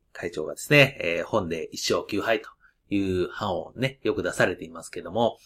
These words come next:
その中で、十回のうち九回負けだっていいんだと。ただしその九回の負けをいかに少なく小さくするか。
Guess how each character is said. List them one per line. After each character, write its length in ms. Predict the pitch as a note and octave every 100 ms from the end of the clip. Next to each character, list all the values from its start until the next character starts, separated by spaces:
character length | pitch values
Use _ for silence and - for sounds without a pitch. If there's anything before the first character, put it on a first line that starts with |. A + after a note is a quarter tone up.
| _ _ _ _ _ _ _ _ _ -
そ 140 | - D3
の 80 | D#3
中 200 | D3+ B2+
で、 160 | - _ _ _ - _ _ -
十 220 | G#2+ E3+
回 280 | E3+ C4+ B3+
の 80 |
う 20 | D3
ち 120 | -
九 180 | - D4
回 180 | D4+
負 140 | A2 A2
け 60 | D3+
だ 80 |
っ 80 | G#3+
て 80 | -
い 60 | C#3
い 40 |
ん 40 |
だ 120 | F3+ -
と。 120 | - _ _ _ _
た 140 | -
だ 140 | C4 C4
し 40 |
そ 100 | -
の 120 | F3+
九 340 | D3+ - C#4 D4
回 240 | D4+ G3+
の 120 | F#3+
負 140 | D#3 D#3+
け 120 | F3
を 80 | D3+
い 120 | D#3
か 160 | C4 C#4
に 180 | G3
少 320 | B2 - - A#3
な 120 | A3+
く 120 | -
小 240 | - -
さ 240 | D#3+ - A#3
く 80 | -
す 140 | -
る 80 | F3
か。 260 | C#3 -